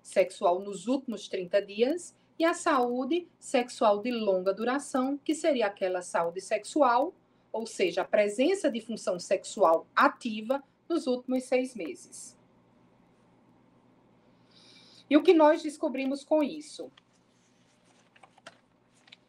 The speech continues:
Que vários autores, eles trazem prevalências, é, diferenciadas quando vão avaliar a função sexual de mulheres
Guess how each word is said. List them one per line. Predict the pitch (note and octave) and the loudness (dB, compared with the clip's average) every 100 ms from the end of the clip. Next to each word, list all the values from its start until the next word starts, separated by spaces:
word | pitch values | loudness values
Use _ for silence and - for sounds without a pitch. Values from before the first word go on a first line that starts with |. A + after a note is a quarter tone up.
| _ - | _ -10
Que | - C#4 | -4 0
vários | A#3 C#4 G#4+ G4+ - | 2 2 4 2 2
autores, | G3 F3+ - B3+ C4 E3 - - - | 0 0 4 6 6 2 -8 -20 -6
eles | A3 A#3 - | -4 -4 -8
trazem | - B3 C4 B3+ F#3 D#4 D4+ - _ _ _ | -4 -2 0 -2 -4 -6 -8 -10 _ _ _
prevalências, | B3+ B3+ A#3+ A3 G#3 A3 B3 B3 - F#3 - - - _ _ _ | 2 4 2 0 0 -2 -4 -6 -6 -8 -8 -12 -20 _ _ _
é, | G3+ G3 G3 F#3+ | 0 2 2 -2
diferenciadas | A#3 C#4 C4+ C#4 - G#3 A3 A3 F3 F3 - _ | -4 -2 -2 -4 -2 0 2 2 -2 -6 -12 _
quando | B3 A#3 A#3 A3 A3 | 0 0 -2 -8 -8
vão | A3+ G#3+ | -4 -2
avaliar | G#3 G#3 B3+ B3 G#3+ G#3 | -2 -2 -2 -2 -2 -4
a | |
função | - A3 - G#3+ | -4 -12 -10 -10
sexual | - G3+ - G#3+ G3 | -6 -6 0 0 2
de | A3+ | 0
mulheres | B3 A#3+ F3+ F3+ B3+ F4+ - | 0 4 6 6 2 -4 -10